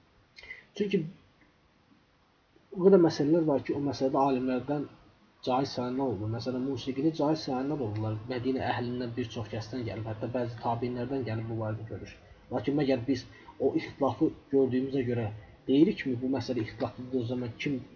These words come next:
nə görüş deyirsə, onu inkar etmək olmalı? Xeyr, əlbəttə yox. Baxmaq lazımdır ki, ilk dövrdə əgər ittifaq olubsa, ittifaq sadir olubsa, <clears throat> o zaman ondan başqa bir şeyə baxmazlar.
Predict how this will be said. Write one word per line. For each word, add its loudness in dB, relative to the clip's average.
nə -2
görüş -2
deyirsə, -2
onu -2
inkar -4
etmək -4
olmalı? -8
Xeyr, 8
əlbəttə 4
yox. -4
Baxmaq 8
lazımdır 6
ki, -4
ilk -2
dövrdə 6
əgər 2
ittifaq -2
olubsa, -2
ittifaq -6
sadir -4
olubsa, -4
<clears throat> 8
o 2
zaman -2
ondan -2
başqa -2
bir -10
şeyə -2
baxmazlar. 0